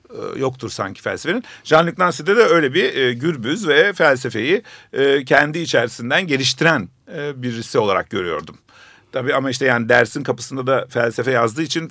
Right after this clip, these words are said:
e, felsefeden başka bir şekilde görmem, e, imkansızdı ama o gürbüzlüğü, kendinden eminliği, e, beni etkilemişti.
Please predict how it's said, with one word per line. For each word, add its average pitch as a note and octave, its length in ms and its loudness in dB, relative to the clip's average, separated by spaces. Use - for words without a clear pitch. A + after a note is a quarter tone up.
e, B2 100 0
felsefeden B2+ 600 2
başka B2+ 340 0
bir C3 220 -4
şekilde C3+ 400 -2
görmem, B2 540 2
e, B2 220 -4
imkansızdı B2+ 640 0
ama F3+ 240 2
o C#3+ 180 -2
gürbüzlüğü, C3 680 -6
kendinden C3+ 380 -4
eminliği, B2 800 -6
e, A2+ 400 -2
beni C3 140 -4
etkilemişti. C#3 680 -4